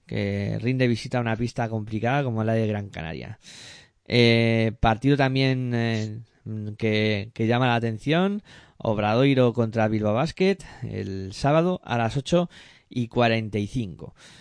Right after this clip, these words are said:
Eh, eso el sábado, ya nos vamos al domingo. Por la mañana vamos a tener un duelo de Euroliga, Barcelona-Valencia Basket, a las doce y media. A las doce y media también tendremos un duelo interesante entre los equipos que están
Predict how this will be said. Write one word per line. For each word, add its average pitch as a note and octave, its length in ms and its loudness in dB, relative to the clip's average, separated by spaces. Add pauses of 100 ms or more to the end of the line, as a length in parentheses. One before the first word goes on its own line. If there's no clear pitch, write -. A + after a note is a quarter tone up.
(260)
Eh, A2 800 0
eso D3 220 4
el C3+ 60 4
sábado, G2 340 0
ya C3 120 2
nos B2+ 120 2
vamos B2+ 220 0
al C3+ 100 2
domingo. G3+ 580 0
Por A#2+ 220 0
la A2 400 0
mañana B2+ 340 2
vamos B2 260 0
a B2 80 2
tener C3 380 0 (320)
un A#2+ 240 -6
duelo A#2+ 280 4
de A#2 80 4
Euroliga, D#3+ 560 2 (100)
Barcelona-Valencia A2 1400 -2
Basket, D#3 440 0
a - 100 -6
las G2+ 360 -4
doce A2+ 420 0
y A2 100 0
media. F3+ 440 2 (480)
A - 120 -6
las A2 180 2
doce A#2 180 0
y A#2+ 40 2
media B2 220 4
también C3 380 2
tendremos C3+ 640 0 (160)
un G#2+ 420 -6
duelo A#2 540 6
interesante B2+ 580 0
entre C#3+ 220 2
los A#2 100 2
equipos A#2 260 0
que - 80 -20
están A#2 320 -2